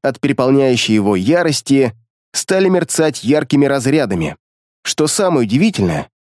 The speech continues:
ему каким-то непостижимым образом, несмотря на дикую боль, удавалось медленно, но верно растягивать сдерживающее заклинание. Глава рода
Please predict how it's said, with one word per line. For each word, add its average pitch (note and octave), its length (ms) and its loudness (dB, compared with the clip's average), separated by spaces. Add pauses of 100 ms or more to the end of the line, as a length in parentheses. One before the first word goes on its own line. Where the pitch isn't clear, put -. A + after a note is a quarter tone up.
(300)
ему D#3 220 2
каким-то G3+ 420 0
непостижимым F3 800 2
образом, B2 520 -2 (320)
несмотря D#3+ 500 2
на B2 120 0
дикую B2 320 -2
боль, F3+ 300 0 (400)
удавалось F#3+ 540 0
медленно, F3+ 460 2
но B2+ 120 2
верно E3 560 0 (280)
растягивать F#3+ 720 0
сдерживающее C#3 720 2
заклинание. G#2 760 0 (960)
Глава G#2 460 0
рода B2 440 0